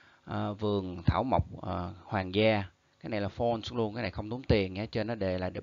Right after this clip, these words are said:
best free things to do in Melbourne, tức là nó miễn phí nha.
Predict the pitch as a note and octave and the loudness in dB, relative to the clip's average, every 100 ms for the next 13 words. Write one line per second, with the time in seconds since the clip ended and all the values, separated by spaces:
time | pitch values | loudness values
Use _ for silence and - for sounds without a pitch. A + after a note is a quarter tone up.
0 | - C#3+ - - - - C#3 B2+ - C3+ | 0 0 0 -6 -6 -2 0 2 2 2
1 | F#2+ - - - _ _ _ _ - A#2+ | -2 -12 -16 -18 _ _ _ _ -8 -4
2 | A2+ A2+ - G#2+ G#2+ G#2+ G#2+ F#2+ - B2+ | -2 -4 -6 -6 -4 -2 -2 -2 -6 -6
3 | G2 F#2+ F#2 - - - B2+ F#2+ G#2 C#3 | -4 -4 -8 -18 -20 -14 -6 -6 0 4
4 | C#3 D#3+ C#3 | 4 4 0